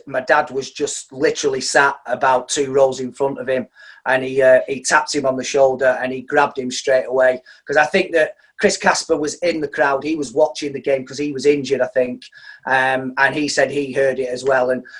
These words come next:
and when you hear things like that, um, uh, you, you know instantly that it isn't a shin pad, especially with where he caught me.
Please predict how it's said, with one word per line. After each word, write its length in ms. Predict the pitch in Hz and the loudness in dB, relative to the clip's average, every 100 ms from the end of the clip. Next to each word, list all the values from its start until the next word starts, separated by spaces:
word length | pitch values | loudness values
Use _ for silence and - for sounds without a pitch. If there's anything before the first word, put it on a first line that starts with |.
| - | -2
and 100 | 147 | 4
when 140 | 190 196 | 6 6
you 100 | 180 | 4
hear 160 | 180 | 4
things 300 | 170 175 156 | 2 -2 -2
like 240 | 151 147 147 | 2 2 4
that, 280 | 147 143 - | 2 2 -2
um, 440 | 131 139 139 139 131 | -6 -6 -6 -10 -12
uh, 60 | 135 | -12
you, 300 | 135 151 143 143 | -8 -4 -4 -4
you 220 | 143 143 | -4 0
know 380 | 147 147 143 139 | 4 6 6 4
instantly 600 | 147 139 - 135 135 131 127 | -2 -2 -6 -4 0 0 0
that 160 | 135 - | -2 -2
it 160 | 135 - | -10 -6
isn't 240 | 151 139 | -8 -6
a 20 | - | -4
shin 300 | - 135 127 | 2 0 2
pad, 240 | 131 127 | 0 0
especially 440 | 123 - 160 147 139 | 0 0 2 0 -2
with 120 | 135 | 0
where 240 | 139 131 | 2 2
he 80 | 127 | -2
caught 380 | - 135 131 | -2 4 4
me. 80 | 123 | 2